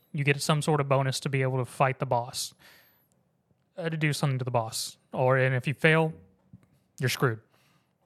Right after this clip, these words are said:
And then the hard map, it is a smaller version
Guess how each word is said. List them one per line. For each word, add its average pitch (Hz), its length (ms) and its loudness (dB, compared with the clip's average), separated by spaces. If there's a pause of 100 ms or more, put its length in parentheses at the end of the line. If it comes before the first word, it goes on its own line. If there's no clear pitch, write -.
(800)
And 165 180 2
then 156 160 2
the 139 440 0 (560)
hard 214 340 2
map, 135 380 0 (280)
it 143 120 4
is 139 220 2
a 135 480 -2 (440)
smaller 170 720 2
version 160 520 0